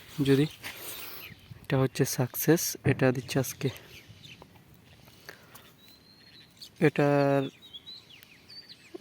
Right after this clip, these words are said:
গ্রুপ হচ্ছে স্পোনাসাইড আড়াই পার্সেন্ট, যেটা অত-, এই থ্রিপসের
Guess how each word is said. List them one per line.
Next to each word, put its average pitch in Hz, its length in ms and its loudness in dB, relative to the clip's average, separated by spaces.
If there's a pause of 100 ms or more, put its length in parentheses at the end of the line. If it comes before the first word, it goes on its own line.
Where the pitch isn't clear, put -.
(220)
গ্রুপ 147 300 8
হচ্ছে - 260 2 (240)
স্পোনাসাইড 143 600 4 (560)
আড়াই 139 240 4
পার্সেন্ট, 160 400 0 (1080)
যেটা 147 380 0 (600)
অত-, - 280 -4 (420)
এই 139 100 10 (160)
থ্রিপসের 147 420 6